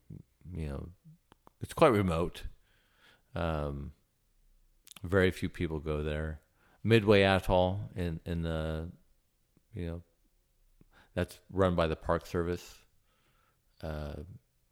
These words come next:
you know, it was attacked on, on December seventh, uh, just along with Pearl Harbor. Uh, it became a naval base. Uh,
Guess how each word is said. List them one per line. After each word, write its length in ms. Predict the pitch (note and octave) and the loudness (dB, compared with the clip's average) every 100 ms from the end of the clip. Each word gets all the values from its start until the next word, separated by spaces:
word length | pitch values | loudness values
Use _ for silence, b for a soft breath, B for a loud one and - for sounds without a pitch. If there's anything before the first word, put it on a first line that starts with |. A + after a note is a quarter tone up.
| _ _ _ _ _ - _ - | _ _ _ _ _ -20 _ -8
you 80 | F#2 | -2
know, 120 | F#2 | 2
it 120 | G2 | 4
was 160 | G#2+ G#2 | 4 4
attacked 420 | G2 G#2 F#2+ G2 | 2 4 4 2
on, 320 | F#2+ F2+ F2 - _ | -2 -2 -4 -12 _
on 400 | E2 D#2+ D#2+ D#2 | -8 -6 -6 -8
December 360 | E2+ F2 G2 E2+ | -8 -4 -2 -2
seventh, 380 | - E2 F2 F2+ - E3 - _ | -2 -4 -4 -10 -18 -20 -20 _
uh, 160 | E2 D#2+ | -6 -6
just 260 | D#2+ E2+ - _ _ - | -6 -10 -10 _ _ -6
along 220 | E2+ D#2+ | 0 0
with 140 | E2 - | 0 2
Pearl 200 | E2+ D2 | 2 2
Harbor. 440 | D#2 D2+ D#2 E2 _ b b b b b _ - | 0 -2 -4 -8 _ b b b b b _ -8
Uh, 300 | D#2 D2+ D#2 E2 - - - | -6 -4 -6 -10 -16 -14 -8
it 80 | |
became 320 | D#2+ D#2+ F#2 E2+ | -6 -4 -2 0
a 80 | |
naval 300 | E2 E2+ E2 | 0 0 -2
base. 480 | D#2 E2+ E2 - - - b b b b _ _ _ _ E2+ | 0 0 0 -4 -14 -20 b b b b _ _ _ _ -8
Uh, 420 | E2 D#2+ D2 | -6 -4 -4